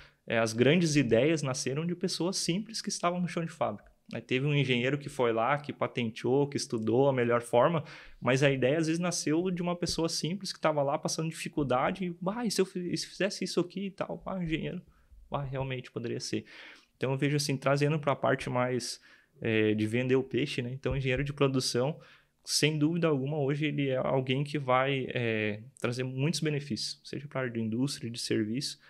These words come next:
a parte de aumento de produtividade, redução de custo, eliminar desperdício, eh, melhorias de layout, né? Co-, de que forma que eu faço, eh, o, o meu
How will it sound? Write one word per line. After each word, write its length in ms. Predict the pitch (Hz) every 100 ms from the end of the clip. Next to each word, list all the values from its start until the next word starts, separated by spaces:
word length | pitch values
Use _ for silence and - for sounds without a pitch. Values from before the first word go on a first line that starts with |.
| _ _ -
a 140 | 120
parte 560 | - 113 120 139 - 127
de 640 | 131 131 127 123 113 -
aumento 300 | - 120 143
de 80 | 143
produtividade, 760 | - 131 - 120 107 113 117 117
redução 340 | 113 104 127
de 100 | 117
custo, 640 | 113 117 123 120 - 120 120
eliminar 320 | 117 120 123
desperdício, 880 | 120 - 117 104 113 123 131 - 113 - -
eh, 140 | - 120
melhorias 520 | 127 123 120 131 127
de 100 | 120
layout, 800 | 117 110 104 107 123 120 - 123
né? 180 | 117
Co-, 180 | 131 123
de 120 | 120
que 80 | -
forma 300 | 143 123 135
que 80 | 135
eu 60 | 135
faço, 500 | - 123 - 127 123 - _ -
eh, 520 | 117 113 110 110 110 110
o, 240 | 196 175 -
o 240 | 127 117
meu 300 | 117 120 127